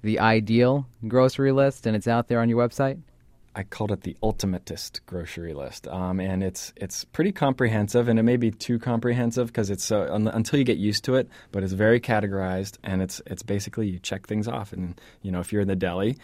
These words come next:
Speaker 2: you can be sure that while you're in the deli, you get everything that you want there, or in the, uh, dairy section or whatever, so that the list is grouped so that you don't have milk at the top of the list, and then you walk around the store and get your bread and your rice, and then realize you needed yogurt as well.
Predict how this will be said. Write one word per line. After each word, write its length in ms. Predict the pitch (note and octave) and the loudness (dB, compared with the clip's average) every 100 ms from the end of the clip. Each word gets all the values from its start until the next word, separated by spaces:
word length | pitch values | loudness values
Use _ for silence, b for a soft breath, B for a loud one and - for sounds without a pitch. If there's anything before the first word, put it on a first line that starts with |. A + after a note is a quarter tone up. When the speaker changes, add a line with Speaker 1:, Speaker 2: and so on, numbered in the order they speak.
| b b | b b
Speaker 2:
you 100 | G2+ | -8
can 120 | G2 | -4
be 80 | F#2 | -4
sure 240 | - G#2 | -4 -2
that 80 | G2 | -2
while 180 | D#2 G2 | -4 -4
you're 80 | G2+ | -2
in 80 | F#2 | -2
the 80 | |
deli, 340 | F#2 E2 F#2+ G2 b b b | -2 -4 -6 -6 b b b
you 120 | F#2 | -6
get 160 | F#2 G2+ | 0 2
everything 380 | G2 G2 G#2 G2 | 2 2 0 -2
that 80 | D#2+ | -2
you 160 | F2+ | -6
want 320 | F2+ A#2 E2+ | -2 -2 -2
there, 260 | F2+ F#2 G2 | -4 -2 -2
or 160 | F#2 F#2 | -2 -2
in 140 | F#2+ | 0
the, 160 | F#2 F2 | -2 -4
uh, 60 | |
dairy 360 | F2 F#2+ F#2 F#2 | -4 -2 -2 -6
section 480 | - F#2+ - G2+ F#2+ | -8 -10 -6 -6 -4
or 100 | F#2 | -4
whatever, 360 | F#2+ F#2+ G2+ | -4 -2 -4
so 340 | G2+ G2+ F#2+ - B B | -4 -6 -6 -8 B B
that 160 | G2+ - _ - | -12 -12 _ -8
the 120 | G2 | -2
list 300 | G2+ G2+ - | 0 -2 -4
is 160 | F2+ F#2 | -8 -4
grouped 380 | A2+ A#2+ - | 0 0 0
so 240 | - G2 F#2+ | -8 -6 -4
that 100 | D2 | -6
you 80 | G2 | -4
don't 140 | G2 | -4
have 100 | F#2+ | -2
milk 260 | G2+ G2+ G2+ | 0 0 -4
at 60 | |
the 80 | F#2 | -8
top 260 | - G#2 G2+ | -4 -4 -4
of 60 | |
the 80 | F#2 | -6
list, 220 | F2 - | -6 -6
and 60 | F#2 | -6
then 60 | F#2 | -6
you 100 | F2+ | -6
walk 300 | F#2 F#2+ F#2+ | -8 -8 -6
around 160 | F#2 | -6
the 80 | F2+ | -6
store 440 | - F#2 F2+ F2+ - b - | -8 -8 -6 -8 -10 b -6
and 120 | F#2 | -4
get 120 | - | -4
your 100 | F#2+ | -6
bread 360 | F2+ F#2 F#2 F#2 | -6 -4 -4 -4
and 120 | F#2 | -4
your 120 | F2+ | -4
rice, 340 | F#2+ F#2+ F#2 | -2 -2 -2
and 100 | F#2 | -4
then 280 | F#2 F#2 F#2 _ G2 | -4 -4 -6 _ -8
realize 360 | F#2 F2 F2 | -6 -6 -6
you 60 | G2 | -4
needed 260 | F2+ F2 | -4 -4
yogurt 340 | G2 G#2+ F#2+ F2+ | 2 2 2 -6
as 140 | F2+ | -6
well. 460 | G#2+ G2 F2 C2+ | -4 -2 -4 -10